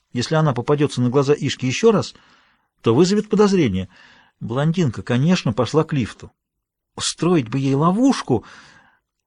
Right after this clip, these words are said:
но надо лучше знать дом, чтобы найти обходной путь к главному холлу. От разочарования и страха к глазам Фионы поступили слёзы.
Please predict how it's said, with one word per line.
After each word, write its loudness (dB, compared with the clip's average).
но 0
надо 4
лучше 2
знать 0
дом, 2
чтобы -2
найти 0
обходной 0
путь -2
к -8
главному 0
холлу. -2
От 2
разочарования 4
и 2
страха 0
к -4
глазам 0
Фионы 0
поступили -6
слёзы. -6